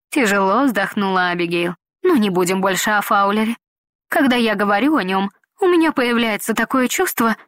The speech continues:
будто он стоит рядом и подслушивает". Тут мы с ней вздрогнули одновременно и рассмеялись принуждённо, заметив это.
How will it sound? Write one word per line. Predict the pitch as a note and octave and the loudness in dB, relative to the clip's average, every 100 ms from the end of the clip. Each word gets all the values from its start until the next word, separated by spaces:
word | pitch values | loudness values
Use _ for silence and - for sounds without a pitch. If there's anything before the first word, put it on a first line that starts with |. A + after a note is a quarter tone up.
| _ | _
будто | - F4 B3 A#3 | 0 2 2 0
он | A3 | 0
стоит | G3+ A#3+ G#3 F3+ | 0 0 0 0
рядом | G3 G3 D4+ D#4 | 0 0 2 2
и | |
подслушивает". | G3 - G3 F#3 - G3+ G3+ - _ _ _ - | 0 -2 -2 -2 0 0 0 -4 _ _ _ -4
Тут | G#3 A3+ | -2 0
мы | A3+ | -2
с | G3+ - | -2 -2
ней | G3 | -2
вздрогнули | F#3+ F#3 F#3+ F#3 F#3 | -2 -2 -2 0 -2
одновременно | F3+ F3 F3+ F3+ F3 F3 F#3 F3+ _ _ | -2 -2 -2 -2 -2 -2 -4 -8 _ _
и | D4+ A3+ | -2 0
рассмеялись | G#3 G3 B3 G#3+ A3+ A#3 G3 | 0 0 -2 0 0 -2 -4
принуждённо, | - G#3 G3 G3 G3 D4+ A#3+ A3 | -4 -2 -2 -2 0 2 2 2
заметив | A3 G#3+ F#3+ F3+ - | 0 0 -2 -4 -4
это. | E3+ | -4